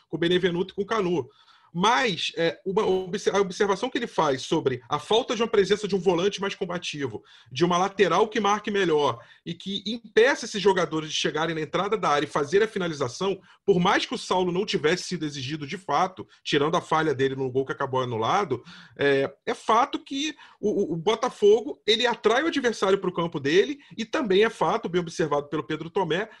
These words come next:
que o Botafogo não é agressivo, ele não agride o adversário, ele não consegue finalizar. A única finalização, como a gente bem observou, no primeiro tempo, é,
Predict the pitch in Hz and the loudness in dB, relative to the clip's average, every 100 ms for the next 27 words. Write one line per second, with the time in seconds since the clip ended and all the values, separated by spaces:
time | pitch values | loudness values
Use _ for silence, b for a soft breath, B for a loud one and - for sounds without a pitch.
0 | B 254 240 269 277 262 269 285 262 262 | B -4 0 0 -2 -6 -4 -2 -2 -2
1 | 339 - 208 233 185 151 170 214 175 185 | -2 -4 -6 -4 -2 -2 -2 -2 -2 -4
2 | 262 240 185 156 - 143 180 185 B - | -6 -4 -4 -4 -2 -2 -2 -4 B 0
3 | 202 214 214 - - 208 208 214 208 190 | 4 2 0 -4 -2 -2 -4 -6 -6 -2
4 | 139 151 - B B - 214 160 180 185 | 0 0 -2 B B -2 0 0 -4 -4
5 | 196 190 190 185 - 180 233 b _ 170 | -2 0 0 -2 -2 -2 -4 b _ -2
6 | 160 165 170 170 165 175 180 143 151 196 | -2 -2 -4 -4 -6 -2 -2 0 -2 -4
7 | - 185 190 190 196 214 - 196 196 214 | -2 -2 0 2 0 0 -2 -2 -4 -12
8 | b b _ - 143 139 135 | b b _ -2 2 4 2